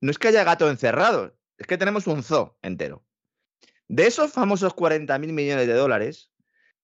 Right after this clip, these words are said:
nueve mil millones aproximadamente van destinados a reponer armamento de las reservas de Estados Unidos.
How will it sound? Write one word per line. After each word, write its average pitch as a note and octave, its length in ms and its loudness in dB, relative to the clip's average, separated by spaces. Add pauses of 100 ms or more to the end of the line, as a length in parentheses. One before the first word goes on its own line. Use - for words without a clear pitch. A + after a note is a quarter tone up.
nueve D#3+ 420 4
mil B3 220 0
millones F3+ 380 0
aproximadamente C#3 640 -4
van E3+ 160 0
destinados E3+ 440 -6
a D3 60 -4
reponer C3+ 400 0
armamento D#3+ 580 0
de E3+ 60 4
las C3 120 2
reservas D#3+ 340 0
de C3 60 -4
Estados A#2 340 -2
Unidos. - 440 -16